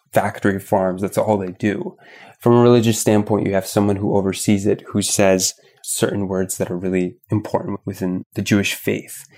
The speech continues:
The fact that a, a very particular, what's called a chalef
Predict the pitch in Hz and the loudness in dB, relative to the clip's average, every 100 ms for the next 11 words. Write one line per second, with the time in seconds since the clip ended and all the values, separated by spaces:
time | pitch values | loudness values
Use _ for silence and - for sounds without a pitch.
0 | - - _ - 104 - - - - 98 | -20 -20 _ -4 -2 0 -2 0 0 2
1 | 95 110 104 110 - - 104 - 107 110 | 2 2 2 2 0 -2 0 0 0 0
2 | 104 98 - - 101 95 92 - - _ | 0 -2 -6 0 2 2 0 -4 -20 _
3 | 107 101 98 104 - | 0 4 4 2 -4